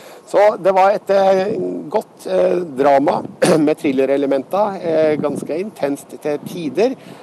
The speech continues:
eh, med veldig gode skuespillerprestasjoner av både Penelope Cruz og hennes, eh, mann fra virkeligheten, Javier Bardem. Så Everybody Knows var en, eh, en, eh, godtakbar åpning av Cannes-festivalen, og den skal få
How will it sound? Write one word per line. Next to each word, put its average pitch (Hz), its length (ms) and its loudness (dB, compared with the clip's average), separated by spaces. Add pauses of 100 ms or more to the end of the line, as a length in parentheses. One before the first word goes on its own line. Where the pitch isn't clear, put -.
(140)
eh, 139 300 2
med 147 240 0
veldig 139 280 -6
gode 127 180 -2
skuespillerprestasjoner 131 1040 -4
av 139 160 2
både 117 300 -2
Penelope 123 500 -6
Cruz 226 320 -6
og 180 80 2
hennes, 127 340 -2
eh, 131 440 2 (280)
mann 127 460 -2
fra 127 160 0
virkeligheten, 127 640 -2
Javier 123 460 -2
Bardem. 117 520 -4 (320)
Så 143 320 0
Everybody 147 460 0
Knows 196 480 0
var 165 260 4
en, 156 300 2
eh, 160 680 -2
en, 233 120 -8
eh, 277 200 -6 (120)
godtakbar 170 460 0
åpning 165 300 0
av 165 160 4
Cannes-festivalen, 175 720 -2
og 175 160 0
den 135 240 -2
skal 143 200 -10
få 127 200 0